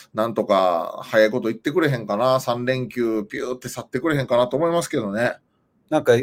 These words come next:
Speaker 2: 予定変わったとかあるんですか？
Speaker 1: あのね、いや、まあその出張とかは今週なくて、
Speaker 2: うんうん。
Speaker 1: ただバスケの大会があるっていうだけ。
Speaker 2: あー、はいはい。まあ、それぐらいなら。
Speaker 1: そ-、まあ、なんとでもなるんやけど。
Speaker 2: あ、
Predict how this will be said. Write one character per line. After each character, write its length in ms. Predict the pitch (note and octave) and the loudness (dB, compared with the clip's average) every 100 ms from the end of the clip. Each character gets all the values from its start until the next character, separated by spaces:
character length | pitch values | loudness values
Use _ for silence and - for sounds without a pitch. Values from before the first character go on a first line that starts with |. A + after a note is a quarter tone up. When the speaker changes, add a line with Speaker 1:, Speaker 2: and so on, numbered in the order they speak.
| - _ _ _ _ _ _ - | 0 _ _ _ _ _ _ -4
Speaker 2:
予 140 | C3+ | -4
定 220 | B2 B2 A#2+ | 2 0 4
変 100 | C3 | 6
わ 80 | A2+ | 6
っ 60 | - | 6
た 120 | G2 | 0
と 160 | - | 0
か 80 | F#2 | 2
あ 40 | G2 | 2
る 80 | |
ん 20 | G2 | 2
で 20 | |
す 60 | |
か？ 200 | E2 D#2+ - _ _ _ _ _ _ - | -2 -4 -4 _ _ _ _ _ _ -2
Speaker 1:
あ 140 | B2+ | -2
の 180 | C3+ B2+ | 0 -2
ね、 280 | A#2 F2+ D2 _ - | -2 -4 -8 _ 0
い 40 | |
や、 120 | B3+ - | 0 2
ま 200 | D#4 C#4+ | 4 4
あ 40 | |
そ 120 | F3 G#3+ | 4 0
の 40 | |
出 220 | - F4 - | -2 -6 -6
張 240 | F4 E4+ | -4 -2
と 120 | - | -2
か 120 | F3 | 2
は 100 | C3 | 2
今 200 | - B2+ | 2 -4
週 160 | B2+ G#2 | -4 -6
な 160 | G#2 A2 | -6 -6
く 140 | - | -10
て、 440 | - G2 F2+ D2+ - _ - | -6 -2 -2 -6 -12 _ -8
Speaker 2:
う 80 | |
ん 40 | A#2 | -8
う 20 | |
ん。 340 | - G#2 G2 - _ _ _ | -6 -10 -10 -14 _ _ _
Speaker 1:
た 100 | D#3 | -4
だ 80 | F3+ | 0
バ 180 | E3+ A#3+ | 2 0
ス 120 | - | 2
ケ 100 | G#3+ | 2
の 100 | C#3+ | 2
大 240 | - G3 | 4 4
会 300 | E3+ - G3 | 4 6 6
が 180 | - E3+ | 8 6
あ 20 | |
る 60 | C#3+ | 4
っ 40 | |
て 180 | C#3 - | -8 -8
い 40 | |
う 60 | G#2+ | -6
だ 120 | F#2+ | -6
け。 200 | - - _ _ _ | -8 -16 _ _ _
Speaker 2:
あ 800 | A#2+ C3 C3 B2+ B2+ A#2 A#2 G#2+ | 4 6 8 8 6 4 2 0
ー、 80 | A#2+ | -2
は 60 | |
い 100 | G#2 | -2
は 100 | G2 | -2
い。 20 | F#2+ | -4
ま 60 | |
あ、 20 | |
そ 160 | G2 B2+ | -4 -4
れ 100 | C#3 | -2
ぐ 80 | C#3+ | 0
ら 160 | C#3 | 0
い 80 | C#3+ | 0
な 140 | B2+ A#2+ | 0 0
ら。 200 | E2+ - _ _ _ _ | 0 -4 _ _ _ _
Speaker 1:
そ-、 140 | B2 | -14
ま 140 | A#2 | -4
あ、 40 | G#2+ | -2
な 140 | A2+ | -2
ん 80 | A2 | -4
と 100 | A2 | -6
で 100 | G#2 | -6
も 120 | G2+ | -6
な 100 | F2+ | -4
る 120 | F#2 | -4
ん 20 | G2 | -6
や 120 | - | -10
け 120 | D#2 | -14
ど。 180 | D2+ D2+ | -12 -10
Speaker 2:
あ、 140 | F#2+ | -10